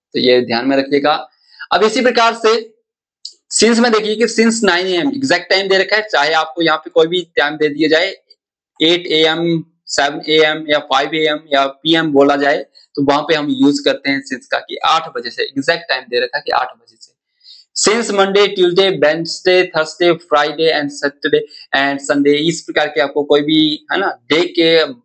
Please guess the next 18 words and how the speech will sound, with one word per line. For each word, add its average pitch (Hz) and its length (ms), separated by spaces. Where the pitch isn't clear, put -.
बात 127 420
दे 156 160
रखे 147 240
होंगे, 143 160
वहां 123 240
पर 135 160
हम 127 420
यूज़ 160 240
करेंगे 135 520
since 127 380
का। - 320
जनवरी 180 600
है, 170 200
फरवरी 156 500
है, 156 280
March, 143 440
April, 147 680
May, 135 440